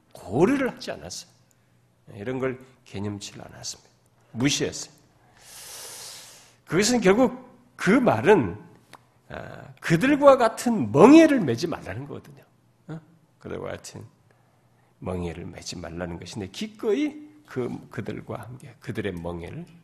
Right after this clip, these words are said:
그 멍에를 이들이 맨 것입니다. 또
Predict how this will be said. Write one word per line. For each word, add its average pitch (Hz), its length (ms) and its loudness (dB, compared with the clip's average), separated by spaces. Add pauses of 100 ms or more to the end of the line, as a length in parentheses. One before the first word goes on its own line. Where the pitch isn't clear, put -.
그 - 120 -16
멍에를 85 640 -12
이들이 92 340 -14 (420)
맨 87 240 -16
것입니다. - 520 -16 (840)
또 190 420 2